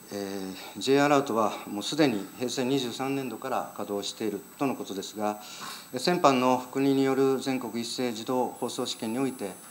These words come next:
課題があったものの、まあ、本市では解決済みというふうにお聞きをしてますし、また防災行政無線についてもデジタル化を図り、合わせて音質等の問題の解決を図るとの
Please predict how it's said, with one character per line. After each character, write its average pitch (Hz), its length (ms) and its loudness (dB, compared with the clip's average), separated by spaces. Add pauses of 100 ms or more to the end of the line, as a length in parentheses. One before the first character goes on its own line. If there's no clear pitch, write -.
(360)
課 117 80 -2
題 120 180 0
が 123 100 0
あ 120 40 -2
っ 123 60 -8
た 120 80 -6
も 120 160 -2
の 123 100 -2
の、 135 260 0 (380)
ま 113 80 -4
あ、 - 20 -6
本 190 160 4
市 - 100 -2
で 120 80 0
は 90 200 -2 (120)
解 110 180 -6
決 107 200 -8
済 104 140 -8
み 110 140 -2
と 107 140 -4
い 107 140 -2
う 101 40 -6
ふ 131 80 -4
う - 20 4
に 135 120 2
お 95 120 -6
聞 95 160 -10
き - 140 -10
を 98 80 -4
し - 80 -6
て 104 80 -8
ま 104 120 -2
す 104 60 -4
し、 123 300 -4 (580)
ま 156 140 0
た 113 360 6
防 131 140 4
災 131 200 2
行 131 80 4
政 131 220 0
無 139 60 2
線 123 220 -2
に 117 40 -8
つ - 140 -8
い 147 80 -2
て 139 140 -6
も 143 260 0
デ 113 160 -2 (300)
ジ - 120 -6
タ 120 80 0
ル 107 60 -2
化 107 240 -4
を 110 100 -8
図 147 80 0
り、 110 160 0 (580)
合 117 80 2
わ 127 80 2
せ 127 140 -4
て 123 100 -2
音 123 180 2
質 - 220 -8
等 135 180 0
の 139 360 2
問 113 180 -4
題 113 140 -2
の 113 80 -4
解 113 180 -4
決 117 240 -8
を - 20 -4
図 120 200 -6
る 120 80 -4
と - 180 -4
の 135 260 0